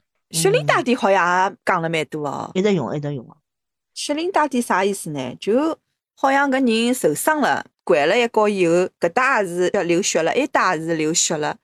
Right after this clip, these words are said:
Speaker 1: 叫“血淋大地”，对伐？
Speaker 2: 还有侬这种，比如讲侬买了条鸭鱼，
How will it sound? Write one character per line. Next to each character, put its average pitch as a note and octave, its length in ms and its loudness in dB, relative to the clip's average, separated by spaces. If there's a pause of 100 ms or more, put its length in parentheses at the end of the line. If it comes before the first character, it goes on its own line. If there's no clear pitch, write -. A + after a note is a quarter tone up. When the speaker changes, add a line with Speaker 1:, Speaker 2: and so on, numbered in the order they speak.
(280)
Speaker 1:
叫 F#3+ 160 2
“血 A#3 220 2
淋 G3 180 0
大 D#3 160 0
地”， - 280 -18
对 D#3 100 -6
伐？ - 180 -12 (720)
Speaker 2:
还 G3 80 -2
有 G3+ 160 2
侬 F#3+ 160 0
这 F3+ 80 -2
种， E3+ 200 -4
比 F3+ 120 -4
如 F#3 80 -2
讲 F3 180 -2
侬 E3+ 80 -4
买 D3+ 180 -4
了 D#3 120 -2
条 E3+ 120 0
鸭 F3 180 -2
鱼， D3 200 -10